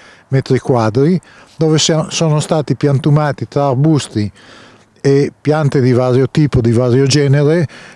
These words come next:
circa mille piante, per l'esattezza novecentonovantaquattro.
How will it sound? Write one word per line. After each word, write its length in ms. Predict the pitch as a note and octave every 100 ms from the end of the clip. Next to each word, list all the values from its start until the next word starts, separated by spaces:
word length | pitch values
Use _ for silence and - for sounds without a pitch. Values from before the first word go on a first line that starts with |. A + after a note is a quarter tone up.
| _
circa 560 | - D#3+ C#3 E3 D#3 -
mille 440 | C3 D3+ C#3 C#3
piante, 560 | - C3 A#2 G#2 - B2
per 140 | - C3
l'esattezza 680 | C#3+ C#3 C3+ C3+ B2 -
novecentonovantaquattro. 1500 | B2 B2 A#2 - B2 G#2+ A#2 A#2 A2+ F#2+ A2+ A#2 F#2+ - G#2+